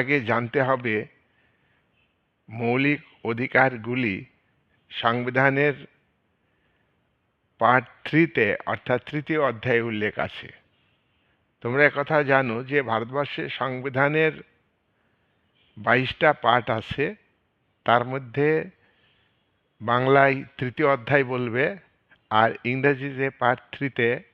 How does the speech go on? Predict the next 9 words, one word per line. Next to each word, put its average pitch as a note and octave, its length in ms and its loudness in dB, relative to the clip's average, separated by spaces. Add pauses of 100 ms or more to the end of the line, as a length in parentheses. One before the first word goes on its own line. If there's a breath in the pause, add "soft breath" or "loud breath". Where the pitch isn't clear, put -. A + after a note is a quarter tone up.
(180)
বলবে। G#2+ 340 -8 (1200 soft breath)
এই A#2+ 120 2 (140)
পার্ট C3+ 240 6 (160)
থ্রিতে D3+ 380 2 (1800 loud breath)
মৌলিক C3 320 2 (100)
অধিকার C#3 300 2 (100)
উল্লেখ C#3 220 2 (120)
আছে - 220 2 (2000 loud breath)
বারো A#2 320 2